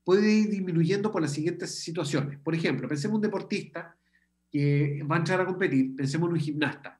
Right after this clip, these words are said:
que entra a competir y, y está pensando en el problema que tiene con su pareja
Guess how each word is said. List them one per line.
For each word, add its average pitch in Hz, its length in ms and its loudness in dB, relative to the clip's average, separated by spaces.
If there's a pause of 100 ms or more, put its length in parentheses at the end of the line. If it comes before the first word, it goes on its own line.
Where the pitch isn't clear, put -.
(160)
que 135 100 -6
entra 147 220 -4
a 156 40 -4
competir 165 560 -2 (100)
y, 165 400 -4
y - 20 2
está 143 260 -2
pensando 196 600 -4
en 170 80 -2
el 160 160 2
problema 175 400 -2
que 175 80 -2
tiene 180 160 -4
con 175 100 -2
su 160 160 -2
pareja 139 420 -2